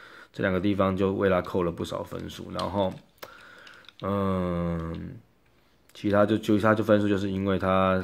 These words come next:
变形结构精妙，跟武器的收纳呢，呃，不，不糟糕，所以把它分数拉起来了。哦，一样，其-，我就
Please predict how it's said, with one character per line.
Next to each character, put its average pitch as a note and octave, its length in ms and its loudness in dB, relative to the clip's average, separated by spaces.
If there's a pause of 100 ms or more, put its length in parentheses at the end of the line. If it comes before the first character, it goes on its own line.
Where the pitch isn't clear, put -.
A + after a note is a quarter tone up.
变 F#2+ 180 0
形 F2 160 -4
结 E2+ 160 -2
构 F2+ 200 0
精 F#2 300 -4
妙， E2+ 340 -2 (140)
跟 F#2+ 180 -6
武 F2 180 -10
器 G2+ 160 -4
的 F#2 140 0
收 F#2 280 0
纳 F2+ 260 2
呢， E2 340 -6
呃， F2+ 240 -10 (200)
不， E2 100 -10 (580)
不 G#2+ 100 -2
糟 G2 260 2
糕， F#2 280 0
所 F#2+ 180 -6
以 F2 40 0
把 E2 140 -8
它 F2 120 0
分 F#2+ 180 -6
数 G2 160 -8
拉 F2+ 180 -4
起 - 140 -10
来 - 80 -8
了。 - 120 -12 (720)
哦， - 140 -8
一 G2 60 2
样， A2 200 6
其-， G2+ 240 -4
我 F2 160 -2
就 F#2+ 240 -2